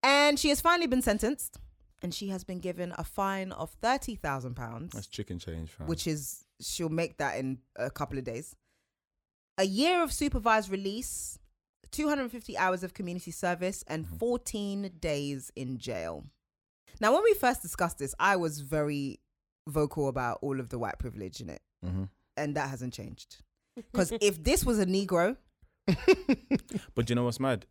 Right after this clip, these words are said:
Speaker 2: It did happen to a Negro who was less privileged than her, and she got sentenced to a couple of years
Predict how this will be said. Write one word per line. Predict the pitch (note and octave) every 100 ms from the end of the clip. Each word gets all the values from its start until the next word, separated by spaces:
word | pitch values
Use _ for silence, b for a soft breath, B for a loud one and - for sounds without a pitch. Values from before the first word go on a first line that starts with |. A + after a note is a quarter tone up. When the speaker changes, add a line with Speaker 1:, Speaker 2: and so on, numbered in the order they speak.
| _
Speaker 2:
It | G2+
did | F#2 A2
happen | F2+ - F2
to | E2
a |
Negro | E2 E2+ D#2 E2 D#2+ F#2 _ _ -
who | -
was | F2+ D#2+
less | F2
privileged | - B2+ A#2 E2 -
than | E2
her, | D#2+ D#2+ F#2+ _ -
and | E2
she | - F#2+
got | F2 -
sentenced | - C#2+ D2+ - - -
to | D#2+ C#2+ C2+
a | D2+ -
couple | - F2+ F2
of |
years | F2 F#2+ F2